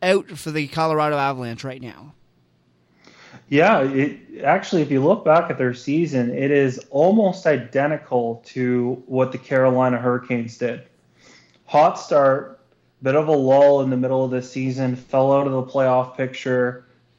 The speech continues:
Speaker 2: People started to doubt them a little bit, wonder if there's gonna be any trades at the trade deadline, et cetera.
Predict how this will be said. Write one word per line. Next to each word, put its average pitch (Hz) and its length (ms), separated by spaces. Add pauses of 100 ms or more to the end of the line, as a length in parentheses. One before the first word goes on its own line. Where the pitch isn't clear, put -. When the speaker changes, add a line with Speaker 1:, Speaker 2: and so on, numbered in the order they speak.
(140)
Speaker 2:
People 131 240
started 127 320
to 127 60
doubt 127 320
them 127 160
a 123 120
little 127 220
bit, 127 580 (220)
wonder 123 520
if - 260 (200)
there's 120 200
gonna 123 140
be 120 140
any 117 160
trades 147 580
at 120 60
the 127 80
trade 143 380
deadline, 131 640
et 120 100
cetera. 127 800